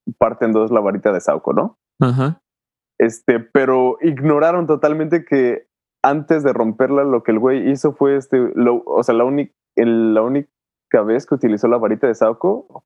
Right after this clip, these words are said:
Speaker 1: fue para restaurar su varita antigua.
Speaker 2: Ah, sí.
Speaker 1: Y este, y luego ya de-, destroza la varita de Sauco.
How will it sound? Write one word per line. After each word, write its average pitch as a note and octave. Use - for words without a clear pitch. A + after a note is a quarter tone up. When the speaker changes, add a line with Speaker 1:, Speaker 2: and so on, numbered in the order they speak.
Speaker 1:
fue B2+
para B2+
restaurar G#2+
su A#2+
varita G#2+
antigua. A2+
Speaker 2:
Ah, C3
sí. B2+
Speaker 1:
Y A#2+
este, G#2
y A#2+
luego C3
ya A#2
de-, A#2
destroza A2
la G2
varita G2+
de G2+
Sauco. A2